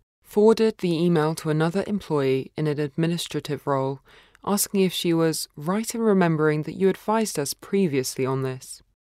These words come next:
Another academic forwarded the email to Orchard, who responded saying that he was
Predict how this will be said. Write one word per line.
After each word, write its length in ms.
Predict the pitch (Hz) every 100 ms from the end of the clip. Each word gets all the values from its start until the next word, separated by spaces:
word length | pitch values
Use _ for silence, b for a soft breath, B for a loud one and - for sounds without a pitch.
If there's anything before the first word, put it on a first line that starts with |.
| _ _ _
Another 440 | 170 170 208 214 160
academic 640 | 147 - 156 147 151 - -
forwarded 520 | - 202 208 220 214
the 200 | 208 -
email 320 | 165 151 147
to 160 | 143 -
Orchard, 500 | - 175 - 143 131 - _ -
who 100 | 165
responded 600 | 156 - 175 190 214 214
saying 380 | - 165 156 151
that 100 | 151
he 160 | 165
was 240 | 156 156